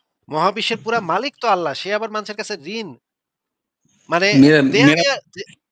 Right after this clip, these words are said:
Speaker 1: দেয়া নেয়ার
Speaker 2: হ্যাঁ।
Speaker 1: প্রসঙ্গ আসবে কোত্থেকে এখানে ভাই? মনে করেন আমার,
Speaker 2: আচ্ছা,
Speaker 1: আমি
Speaker 2: সে,
Speaker 1: যে বাসা-,
Speaker 2: সে
Speaker 1: ভাই
Speaker 2: মিরাজের
Speaker 1: আ,
Speaker 2: মতন ঘটনা ঘটাতে পারলো?
Speaker 1: হ্যাঁ, মনে করেন আমি যে বাসাতে থাকি, আমার বাসার আ, ইনকাম করি আমি, আমার ছেলে আমার ইনকামে খায়, তাই না ভাই?
Speaker 2: জি।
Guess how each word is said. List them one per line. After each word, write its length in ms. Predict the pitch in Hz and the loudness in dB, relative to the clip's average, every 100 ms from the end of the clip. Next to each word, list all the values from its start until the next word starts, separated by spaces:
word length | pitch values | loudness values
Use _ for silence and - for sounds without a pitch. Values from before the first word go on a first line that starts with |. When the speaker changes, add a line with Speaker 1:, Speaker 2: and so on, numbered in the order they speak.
| 143 | -8
Speaker 1:
দেয়া 240 | 165 226 | -4 -2
নেয়ার 220 | 254 269 | -2 -2
Speaker 2:
হ্যাঁ। 20 | 262 | 0
Speaker 1:
প্রসঙ্গ 260 | 254 247 | 0 0
আসবে 240 | 233 196 214 | 0 -4 -10
কোত্থেকে 340 | - _ - | -18 _ -14
এখানে 240 | 170 143 131 | -10 -10 -10
ভাই? 200 | 117 120 104 _ _ | -12 -14 -16 _ _
মনে 160 | 143 185 | -8 -6
করেন 200 | 202 214 | -6 -8
আমার, 280 | 135 143 156 | -10 -6 -2
Speaker 2:
আচ্ছা, 180 | 135 143 | 0 0
Speaker 1:
আমি 140 | - | 0
Speaker 2:
সে, 40 | 160 | 0
Speaker 1:
যে 100 | 165 | 2
বাসা-, 280 | 151 135 - | -2 -2 -4
Speaker 2:
সে 140 | 156 151 | 2 4
Speaker 1:
ভাই 220 | 165 170 165 | 4 4 2
Speaker 2:
মিরাজের 100 | 165 | -2
Speaker 1:
আ, 20 | |
Speaker 2:
মতন 180 | 160 - | -2 -2
ঘটনা 240 | 156 165 | 0 2
ঘটাতে 300 | 156 156 156 | 2 0 -2
পারলো? 280 | 151 151 127 120 123 - _ _ - - - | -4 0 0 0 -4 -20 _ _ -20 -20 -16
Speaker 1:
হ্যাঁ, 240 | 151 170 117 147 | -6 -4 -4 -10
মনে 180 | 175 | -10
করেন 180 | 196 202 | -4 -2
আমি 160 | 165 180 | -2 -4
যে 120 | 185 | -8
বাসাতে 340 | 185 156 165 175 | -6 -6 -6 -12
থাকি, 300 | 175 175 233 151 | -14 -14 -10 -10
আমার 200 | 131 131 | -10 -10
বাসার 360 | 135 - 160 190 _ _ _ - | -10 -10 -12 -12 _ _ _ -8
আ, 80 | 143 | -6
ইনকাম 320 | 160 165 170 156 | -6 -4 -4 -4
করি 200 | 160 156 | -8 -6
আমি, 220 | 143 175 233 _ _ _ | -6 -10 -18 _ _ _
আমার 220 | 151 165 165 | -8 -6 -6
ছেলে 240 | - 170 | -6 -6
আমার 200 | 151 147 | -4 -6
ইনকামে 300 | 151 147 143 131 | -12 -12 -12 -12
খায়, 300 | - 117 95 | -12 -12 -12
তাই 140 | 202 | -12
না 80 | 269 | -8
ভাই? 180 | 254 117 92 _ _ _ _ _ _ _ _ _ - - _ _ _ _ _ - _ _ 147 | -10 -10 _ _ _ _ _ _ _ _ _ _ -20 -20 _ _ _ _ _ -20 _ _ -8
Speaker 2:
জি। 180 | 135 | -4